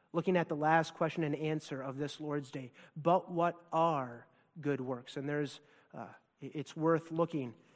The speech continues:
at this in a little bit more detail. Amen. Let us pray. Our Father, we thank Thee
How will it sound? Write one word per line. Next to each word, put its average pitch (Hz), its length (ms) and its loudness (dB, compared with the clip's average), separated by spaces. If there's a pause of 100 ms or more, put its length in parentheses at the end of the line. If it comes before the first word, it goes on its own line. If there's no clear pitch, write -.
(220)
at 139 200 -4 (180)
this 156 400 0 (200)
in 147 160 -4
a 135 60 -2
little 139 300 -2
bit 135 180 -2
more 127 240 -4
detail. 123 500 -12 (1400)
Amen. 143 380 0 (1000)
Let 131 120 -10
us - 100 -14
pray. 120 320 -10 (3500)
Our 202 220 8
Father, 208 480 10
we 208 220 4
thank 214 460 4
Thee 151 220 0